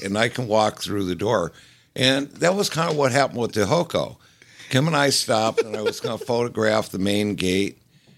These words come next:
and I looked over, and lo and behold, somebody had left the gate open. Uh, so I, I,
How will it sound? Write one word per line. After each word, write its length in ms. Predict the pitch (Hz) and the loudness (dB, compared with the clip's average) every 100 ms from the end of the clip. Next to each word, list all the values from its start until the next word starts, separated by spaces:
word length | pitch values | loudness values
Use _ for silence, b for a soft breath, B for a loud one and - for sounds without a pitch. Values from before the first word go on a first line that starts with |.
| b - | b -2
and 100 | 113 | 2
I 80 | |
looked 400 | 110 101 101 - | 2 2 0 -2
over, 540 | 92 90 87 104 147 143 b b b - | -2 0 -2 0 -2 -2 b b b -6
and 160 | 95 101 | -2 4
lo 240 | 123 143 | 6 4
and 100 | 143 | 2
behold, 560 | 139 123 190 143 69 - _ _ _ _ _ _ | 0 2 2 2 -2 -8 _ _ _ _ _ _
somebody 400 | - 90 101 113 | -4 0 2 2
had 80 | 117 | 2
left 260 | 117 113 | 0 0
the 100 | 123 | -4
gate 280 | 110 135 143 | 0 2 2
open. 480 | 87 - 62 - - - - _ _ b b b b b _ | 0 -2 -8 -12 -14 -20 -20 _ _ b b b b b _
Uh, 640 | 95 101 101 98 98 98 - - _ _ _ _ _ _ _ _ | -2 0 -2 -2 -4 -8 -12 -20 _ _ _ _ _ _ _ _
so 640 | - - 160 156 151 127 - _ _ _ _ _ _ _ _ _ _ _ _ _ _ _ _ - | -4 2 4 6 2 -2 -10 _ _ _ _ _ _ _ _ _ _ _ _ _ _ _ _ -6
I, 140 | 131 135 - | -4 -4 -2
I, 400 | 127 127 82 | -2 -2 -6